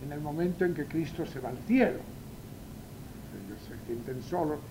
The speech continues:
y entonces San Juan agarra a la Virgen, no sea que se vaya a subir también ella.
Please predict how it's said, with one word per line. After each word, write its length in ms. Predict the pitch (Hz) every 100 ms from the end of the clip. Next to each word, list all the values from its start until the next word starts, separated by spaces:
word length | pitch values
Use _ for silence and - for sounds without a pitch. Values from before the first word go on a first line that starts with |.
| - - 151
y 60 |
entonces 360 | 143 170 185 180
San 160 | 170
Juan 240 | 156 185 190
agarra 340 | 170 185 202
a 40 | 196
la 100 | 190
Virgen, 360 | 233 220 208
no 100 | 190
sea 140 | 202 208
que 120 | 214
se 80 | 202
vaya 240 | 208 226
a 40 |
subir 300 | 220 220 233
también 260 | 240 226 233
ella. 280 | 254 247